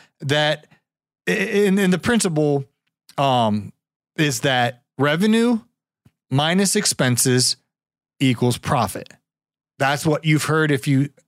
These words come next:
you know, were around business in, um, high school. I didn't take any business classes in college, but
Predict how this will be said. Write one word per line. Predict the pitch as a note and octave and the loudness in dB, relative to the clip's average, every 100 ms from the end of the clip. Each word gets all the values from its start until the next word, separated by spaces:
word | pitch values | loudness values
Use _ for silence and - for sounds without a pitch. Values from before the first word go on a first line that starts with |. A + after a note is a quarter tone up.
| _ _ | _ _
you | E3+ C#3 | 0 2
know, | A2 | 2
were | A#2+ C3+ | 2 2
around | C#3 C#3 C3 | 2 0 0
business | D3 C#3 C#3+ - | 0 2 0 -2
in, | - B2+ B2+ B2 - - _ | 0 2 2 0 -6 -20 _
um, | - A2+ | -2 0
high | G#2 D#3+ F3+ | 0 0 0
school. | - F3+ F3 E3+ - - _ | 0 0 0 -2 -8 -20 _
I | C3 | -2
didn't | D#3+ F3 | 0 0
take | F3 D#3 | -2 0
any | C3+ | 0
business | B2 C3+ C#3 | 2 0 0
classes | - D3 B2+ - A2+ | 0 0 0 0 0
in | G2+ | 0
college, | - D3 G#2+ A#2+ G#2 | 0 2 2 0 0
but | A#2+ B2+ | 0 0